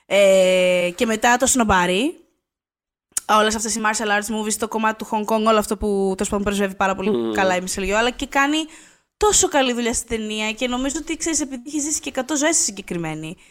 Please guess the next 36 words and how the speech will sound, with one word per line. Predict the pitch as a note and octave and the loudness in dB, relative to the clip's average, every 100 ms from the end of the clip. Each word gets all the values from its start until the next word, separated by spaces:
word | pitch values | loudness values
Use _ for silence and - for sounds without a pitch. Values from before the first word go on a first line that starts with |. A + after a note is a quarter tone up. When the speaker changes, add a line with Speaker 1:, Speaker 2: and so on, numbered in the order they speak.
| _ - | _ -4
Speaker 1:
Έχει | A3 | -2
υπάρξει | D4+ D4 D#4+ - | 2 2 2 0
μπαλαρίνα, | A3+ F#3 F3 E3 D#3+ D#3 | 0 0 0 -2 -6 -8
έχει | D#3+ F#3+ A#3+ | -6 -6 -2
υπάρξει | B3+ D4 - | 2 2 0
βασίλισσα | G3 F#3+ F3+ | -4 -4 -4
της | F3+ | -4
ομορφιάς, | F3 E3+ - G3+ | -6 -8 -4 -4
δηλαδή | G#3+ G#3 | -2 -4
πράγματα | G#3+ A3+ B3+ B3 | -2 -2 -2 -6
που | A3 | -4
βλέπουμε | A#3+ A#3+ | -4 -4
στην | B3 A#3 | -6 -4
ταινία | A3+ A3 A3+ | -4 -4 -4
τα | |
έχει | A#3+ - E4+ | -4 -2 -2
actually | F#4+ E4 F4 G4 G4 B3+ | 0 0 -2 -2 -2 -2
ζήσει. | C4 D#4 A#3+ G#3+ A#3+ - - - D4 | -4 -4 -4 -4 -4 -12 -20 -18 -6
Ε, | F3 A#3 A#3 A3+ A3+ A3 A3+ - - | 0 2 4 4 2 2 -2 -6 -2
είναι | D4+ G4+ | 0 4
λίγο | G4 G4+ | 2 2
σαν | G4+ G#4 | 0 2
να | G#4 | 0
της | F#4 F#4 | 0 -2
ήρθε, | F#4+ G4+ G4 G4 F#4+ | -2 0 2 0 0
ξέρεις, | F#4+ - - - - - | -4 -6 -10 -14 -12 0
όλη | C4 D#4 | 2 2
της | D4+ D4+ | 0 -4
η | D4 | -2
ζωή | C4 C4+ D4 | 0 2 2
σε, | - C4+ | 0 0
μια | C#4 C#4 | -2 -2
τε-, | C#4 C4 | -2 -2
σε | C4 | -2
ένα | C4+ C#4 | -2 -2
φιλμ. | B3 F3+ | -2 -4